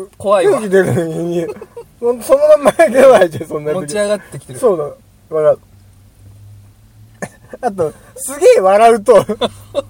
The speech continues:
Speaker 1: る。赤ちゃんみたいになってる。
Speaker 2: そうなの。
Speaker 1: 笑うと吐きそうになるわ。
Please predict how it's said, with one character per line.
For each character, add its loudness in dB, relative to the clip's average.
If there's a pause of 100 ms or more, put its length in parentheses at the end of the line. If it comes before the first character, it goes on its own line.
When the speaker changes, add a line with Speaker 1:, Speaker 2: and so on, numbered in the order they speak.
(480)
Speaker 1:
る。 -12 (640)
赤 -4
ち -8
ゃ -6
ん -12
み -12
た -10
い -12
に -14
な -10
っ -14
て -20
る。 -20 (1500)
Speaker 2:
そ 0
う 2
な -12
の。 -16
Speaker 1:
笑 -8
う -8
と -8
吐 -12
き -20
そ -10
う -10
に -12
な -8
る -12
わ。 -14